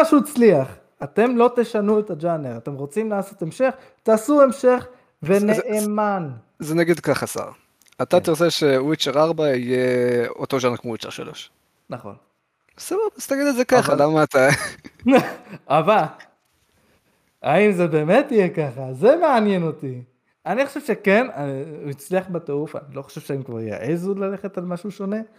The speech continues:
Speaker 1: אה, אם הם הולכים על משהו שונה, הם מפגרים לגמרי.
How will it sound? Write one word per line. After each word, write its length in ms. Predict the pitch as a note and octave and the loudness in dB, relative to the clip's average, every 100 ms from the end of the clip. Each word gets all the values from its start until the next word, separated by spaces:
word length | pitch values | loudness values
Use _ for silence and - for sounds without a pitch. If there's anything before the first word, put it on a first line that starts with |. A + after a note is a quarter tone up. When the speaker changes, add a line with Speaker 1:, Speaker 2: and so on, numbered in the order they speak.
| _ _ _ _ _ _ _ _ _ _ _ _ _ - | _ _ _ _ _ _ _ _ _ _ _ _ _ -12
Speaker 1:
אה, 340 | C3+ B2+ B2 A#2+ - | -8 -6 -6 -8 -10
אם 260 | D3+ D#3+ D#3 | -10 -8 -8
הם 100 | D3+ | -6
הולכים 380 | C#3 B2 G#3 G3 | -8 0 0 0
על 60 | |
משהו 300 | F3 E3+ E3 | -4 -4 -6
שונה, 260 | C#3+ C#3+ C#3 | -10 -8 -6
הם 80 | B2+ | -8
מפגרים 480 | A#2 A2+ G#2+ B2 A2+ | -10 -14 -12 -10 -8
לגמרי. 360 | A#2 D#3+ F#3 | -8 -6 -4